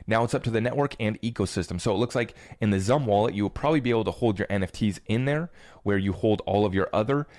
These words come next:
uh, X R P Ledger assets. So guys, this is so awesome. This is gonna bring so much, uh, value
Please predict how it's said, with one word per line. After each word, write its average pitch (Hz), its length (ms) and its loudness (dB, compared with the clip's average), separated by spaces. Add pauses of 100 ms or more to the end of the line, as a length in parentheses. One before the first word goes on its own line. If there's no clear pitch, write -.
(260)
uh, 107 200 0
X - 200 -2
R 131 60 2
P - 160 0
Ledger 120 340 2
assets. 135 480 -2 (200)
So - 420 -2
guys, 85 300 0
this 107 240 -2
is 104 120 0
so 101 440 2
awesome. 90 400 -2
This 101 180 -4
is 113 80 -2
gonna 107 220 -2
bring 95 340 -2 (320)
so 143 480 2
much, 117 340 0 (120)
uh, 92 420 2
value 98 640 -2